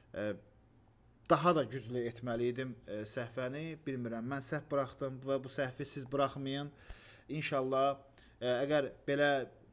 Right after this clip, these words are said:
YouTube-a hər hansı bir yetkili Azərbaycanda varsa, o da köməklik göstərə bilər, amma inanmıram, Azərbaycanda hər hansı bir yetkili köməklik edə bilməyəcək. Türkiyədə hətta biz, e, çalışdım, e, onlarla da danışdım. E,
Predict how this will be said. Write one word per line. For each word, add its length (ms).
YouTube-a 680
hər 200
hansı 280
bir 120
yetkili 440
Azərbaycanda 760
varsa, 580
o 120
da 360
köməklik 480
göstərə 360
bilər, 200
amma 180
inanmıram, 460
Azərbaycanda 480
hər 120
hansı 200
bir 80
yetkili 380
köməklik 480
edə 160
bilməyəcək. 720
Türkiyədə 500
hətta 440
biz, 200
e, 80
çalışdım, 600
e, 180
onlarla 600
da 120
danışdım. 560
E, 320